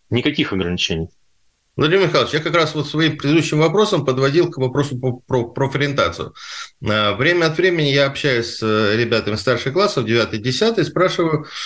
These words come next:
Speaker 2: а, какая основная проблема у них вот, э, в их возрасте и в их классах. Ну, практически восемьдесят процентов говорят: "Профориентация. Мы не понимаем,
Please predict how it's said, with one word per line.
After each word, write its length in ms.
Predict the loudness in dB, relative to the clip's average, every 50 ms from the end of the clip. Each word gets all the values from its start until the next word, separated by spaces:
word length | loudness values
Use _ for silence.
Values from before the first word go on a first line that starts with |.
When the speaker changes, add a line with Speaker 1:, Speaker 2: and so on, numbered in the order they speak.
| -14 -6 -4
Speaker 2:
а, 260 | -2 0 0 0 0
какая 280 | 0 -2 0 0 0
основная 320 | 0 0 0 2 2 2 2
проблема 560 | 2 2 2 2 2 2 0 0 2 2 0
у 100 | 0 2
них 300 | 2 0 0 -2 0 -2
вот, 220 | -2 -2 -2 0
э, 400 | 0 2 2 2 2 2 4 2
в 180 | 2 2 2 2
их 240 | 2 2 0 -2 -6
возрасте 680 | -4 0 2 2 4 4 2 0 0 -2 -6 -4 -2
и 40 | 0
в 100 | 0 0
их 120 | -2 -2 -2
классах. 420 | -2 -2 -2 -2 -4 -8 -12 -14 -16 -16 -12 -10 -10 -10 -8 -2 0
Ну, 140 | 0 2 2
практически 540 | 2 2 0 0 -2 -4 -4 -4 -2 -2
восемьдесят 480 | 0 2 4 4 4 2 0 -4 -4 -2
процентов 540 | 0 0 2 2 2 2 2 2 0 0 2
говорят: 320 | 2 2 2 2 0 0
"Профориентация. 760 | 0 0 0 2 2 0 0 0 0 0 0 0 0 -2 -2
Мы 340 | 0 2 2 4 4 4 2
не 200 | 0 0 0 2
понимаем, 840 | 2 2 2 2 2 0 0 2 2 2 2 2 2 0 0 -4